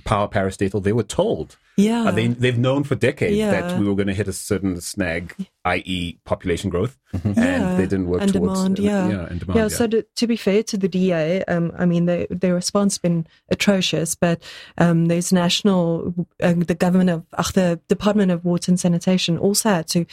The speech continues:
Speaker 3: Yeah.
Speaker 2: come to the party and, you know, plan and build dams or desalination plants. And,
Speaker 1: Mm.
Speaker 2: but I think, uh, what you touch on is, um, maybe there should be also a de-, democratization of, um, these kind of, you know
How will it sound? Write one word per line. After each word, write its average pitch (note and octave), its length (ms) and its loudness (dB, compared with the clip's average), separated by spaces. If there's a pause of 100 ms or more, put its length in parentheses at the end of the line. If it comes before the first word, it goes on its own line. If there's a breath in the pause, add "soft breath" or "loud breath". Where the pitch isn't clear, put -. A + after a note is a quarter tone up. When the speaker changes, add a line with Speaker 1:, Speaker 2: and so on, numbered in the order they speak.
Speaker 3:
Yeah. G3 160 2
Speaker 2:
come G3+ 140 4
to G3 120 0
the F#3 80 2
party F#3+ 460 2
and, D#3+ 220 2 (320 loud breath)
you F#3+ 80 6
know, E3 180 4
plan E3+ 400 2
and D#3+ 180 2
build F3 220 0
dams D#3+ 440 2
or D#3 180 0
desalination E3+ 880 0 (200)
plants. F3+ 480 2
And, D#3+ 180 -2
Speaker 1:
Mm. E2+ 300 -4 (140)
Speaker 2:
but A3+ 120 4
I A#3 80 2
think, D4 420 0
uh, G#3+ 160 2
what G#3 220 0
you A3+ 60 0
touch - 320 0
on F#3+ 180 4
is, F3 420 -2
um, F#3 440 4 (360 soft breath)
maybe G#3+ 380 4
there A#3 140 2
should G#3 200 -2
be G#3 140 2
also F#3+ 340 2
a E3 40 0
de-, F3 180 0
democratization F3 1700 0
of, D#3+ 380 0 (360 loud breath)
um, D#3 460 -2
these F3 240 -2
kind E3+ 240 -2
of, D#3+ 360 -4
you G3 120 2
know E3 220 -2